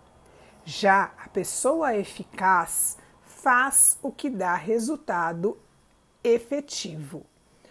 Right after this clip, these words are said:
Um bom exemplo é diante de um vazamento numa sala. O eficiente procura panos e baldes para secar o chão molhado.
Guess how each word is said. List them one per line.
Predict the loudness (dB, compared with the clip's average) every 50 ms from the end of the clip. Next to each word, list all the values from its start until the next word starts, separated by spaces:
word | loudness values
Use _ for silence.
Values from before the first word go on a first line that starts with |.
| _ _ _ _ _ _ _ -4
Um | -2 -2 2
bom | 2 2 2 2
exemplo | 0 0 0 0 0 -2 -4 -4 -4 -4
é | -4
diante | -2 -2 -2 0 0 0 -2 -6 -6
de | -6 -6
um | -4 -2
vazamento | -2 -4 -2 -4 -4 -4 -4 -4 -6 -4 -4 -6 -4
numa | -4 -4 -6 -6
sala. | -8 -8 -6 -4 -4 -4 -4 -4 -6 -8 -10 _ _ _ _ _ _
O | -6 2 2
eficiente | 2 2 2 -2 -4 -6 -4 -4 -4 -4 -4 -4 -4 -2 -4 -4 -6 -8 -10
procura | -10 -8 -8 -8 -8 -8 -8 -4 -4 -6
panos | -6 -8 _ 2 4 6 8 6 6 4 2 0 0 0 -2 -4 -4 -6
e | -6 -4
baldes | -2 -2 0 0 2 2 2 2 0 0 -2 -4 -4 -6 -4
para | 0 0 0 0 0
secar | -2 -4 -4 -6 _ -4 -4 -2
o | -4
chão | -6 -8 -8 -6 -6 -4
molhado. | -4 -4 -2 -2 -2 -2 -2 -4 -6 -6 -8 -8 -10